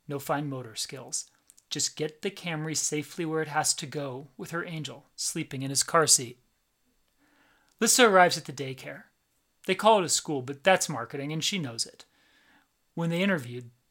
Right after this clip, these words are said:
the manager asked her what she was looking for in a school. Lissa was pregnant at the time.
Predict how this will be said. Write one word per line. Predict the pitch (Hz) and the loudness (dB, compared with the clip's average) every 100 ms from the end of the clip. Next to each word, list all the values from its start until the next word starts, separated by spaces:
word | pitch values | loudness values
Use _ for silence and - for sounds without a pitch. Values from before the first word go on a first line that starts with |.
| - | -8
the | 151 | -2
manager | 170 185 170 165 | 0 0 0 2
asked | 165 175 - | 4 4 0
her | 156 | -2
what | 151 | -2
she | - | -4
was | 160 139 | -6 -6
looking | 180 175 135 | -6 -6 -6
for | 156 135 | -6 -6
in | |
a | 131 | -4
school. | - - 151 104 _ _ _ _ _ _ - | -4 -4 -10 -12 _ _ _ _ _ _ -4
Lissa | 214 220 208 | 0 2 2
was | 165 | -2
pregnant | - 185 156 127 | 2 2 2 -8
at | 131 | -10
the | - | -14
time. | - 131 110 131 | -12 -12 -14 -20